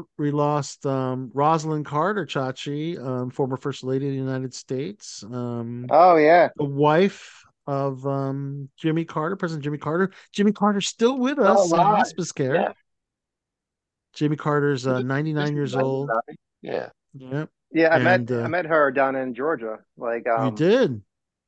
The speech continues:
Speaker 2: Yeah, it's before, before covid. Like, if you go down to Macon, Georgia, Jimmy Carter's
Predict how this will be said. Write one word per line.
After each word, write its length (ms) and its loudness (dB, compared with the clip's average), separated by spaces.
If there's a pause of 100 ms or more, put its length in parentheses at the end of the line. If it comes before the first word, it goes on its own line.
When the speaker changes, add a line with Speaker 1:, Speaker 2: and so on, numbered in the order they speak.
(320)
Speaker 2:
Yeah, 220 4
it's 140 -2
before, 460 2 (180)
before 340 0
covid. 500 4 (100)
Like, 220 -14
if 80 -16
you 80 -10
go 160 0
down 560 -2 (140)
to 220 -2
Macon, 640 -2 (300)
Georgia, 560 2 (520)
Jimmy 240 2
Carter's 580 2